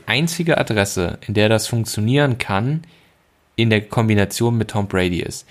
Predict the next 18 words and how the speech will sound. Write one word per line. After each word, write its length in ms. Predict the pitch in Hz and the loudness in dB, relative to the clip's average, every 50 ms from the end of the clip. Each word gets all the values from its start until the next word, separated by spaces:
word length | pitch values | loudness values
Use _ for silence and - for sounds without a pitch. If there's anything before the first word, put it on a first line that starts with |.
| - - - - - - - | -20 -20 -20 -20 -20 -8 -2
Weil 260 | - 104 104 104 - | 2 4 4 4 2
ich 140 | - - - | 0 -2 -2
hatte 180 | 135 135 156 143 | -2 -2 -2 -2
das 180 | 143 135 139 | -2 -4 -4
Gefühl, 440 | - 123 - - - 143 160 165 151 | -6 -10 -10 -6 -2 0 0 0 0
als 160 | - 110 107 | 0 -2 0
er 80 | 117 107 | 0 0
bei 120 | 107 107 | 2 2
den 300 | 104 104 101 101 101 - - _ _ _ - | 2 2 0 0 -2 -4 -8 _ _ _ -8
Patriots 580 | - - 120 139 - - 160 156 151 156 - - | -2 -2 0 0 0 0 0 0 0 -2 -2 2
war, 200 | 151 156 147 120 | 4 4 6 6
er 80 | 98 | 4
ist 180 | 98 107 - - | 4 2 0 0
zwar 160 | - 107 95 | 0 2 2
auch 140 | 107 110 - | 2 2 0
da 240 | - 113 - 143 147 | 2 2 2 2 0
direkt 440 | - 120 110 110 110 107 - - - | 0 -2 -2 -2 -2 -4 -4 -4 -2
rausgeflogen, 840 | 101 127 151 160 - - - - - 147 147 156 160 180 202 202 | 0 0 0 -2 -4 -10 -10 -8 -4 -2 -2 -2 0 -2 -4 -6